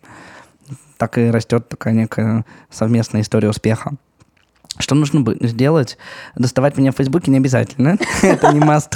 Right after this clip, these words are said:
have, это не фильтр, это просто так совпало в случае с Лёшей. Нужно точно делать проект на, м, большом растущем рынке.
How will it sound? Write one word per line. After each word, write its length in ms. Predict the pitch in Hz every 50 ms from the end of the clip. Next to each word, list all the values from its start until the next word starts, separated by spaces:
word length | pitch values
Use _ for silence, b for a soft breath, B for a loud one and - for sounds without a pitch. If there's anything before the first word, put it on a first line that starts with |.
| - -
have, 200 | 127 123 135 156 -
это 220 | 123 117 - 123
не 240 | 123 131 131 131 127
фильтр, 480 | 120 - 127 131 131 120 - 135 135 135
это 300 | 131 127 127 123 120 - _ - -
просто 260 | - 123 135 - -
так 120 | 120 -
совпало 400 | - 123 123 - - 113 113 110
в 40 | 107
случае 300 | - - 110 - - 123
с 120 | - -
Лёшей. 320 | 123 120 117 - - 139 - _ B B B B B B B B B B B B B B - -
Нужно 800 | 135 147 170 202 180 170 190 180 165 165 160 156 147 147 139 -
точно 320 | - 165 165 - - - 127
делать 260 | 123 135 139 127 -
проект 460 | - 127 131 135 147 151 - - -
на, 540 | 123 127 131 131 131 131 131 131 131 127 127
м, 440 | 120 120 110 90 85 92 113 117 117
большом 300 | 117 127 127 - 143 135 123
растущем 380 | 117 - - 113 - - 117
рынке. 320 | 120 151 208 214 247 240